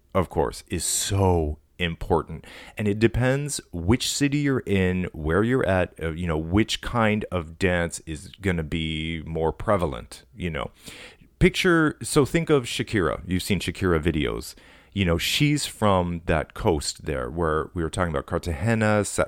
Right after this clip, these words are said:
Santa Marta, um, that whole coast. And it's very Afro-influenced, it's very Caribbean-influenced.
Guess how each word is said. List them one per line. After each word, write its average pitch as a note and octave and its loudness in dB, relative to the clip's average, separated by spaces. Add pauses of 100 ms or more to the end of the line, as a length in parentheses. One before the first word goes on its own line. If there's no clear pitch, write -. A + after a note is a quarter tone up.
Santa E2 -2
Marta, G2 2 (520)
um, D#2+ -2
that F2 0
whole G#2+ 4
coast. F2+ 0
And F#2 -2
it's E2+ -2
very G2 4
Afro-influenced, A#2+ 0
it's E2 -4
very F#2 2
Caribbean-influenced. F#2+ 0